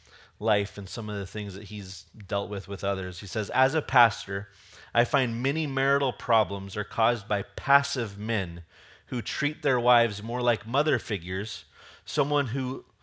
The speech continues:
they, or who leads that they are willing to follow.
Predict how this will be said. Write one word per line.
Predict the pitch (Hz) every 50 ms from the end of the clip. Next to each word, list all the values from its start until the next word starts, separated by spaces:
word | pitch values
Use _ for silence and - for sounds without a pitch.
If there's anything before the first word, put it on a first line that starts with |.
| _ _ _ _
they, | - 135 127 123 123 123 123 123 113 - _ _ - - _ - - -
or | - 117 101
who | 90 135 131
leads | 120 120 139 165 160 139 123 131 139 - - - - _ _ _ _ _ _ -
that | 123 117 104 -
they | 127 127 127
are | 127 127
willing | 120 113 120 117 113 113 104
to | 107
follow. | - - 143 139 131 120 104 90 82 87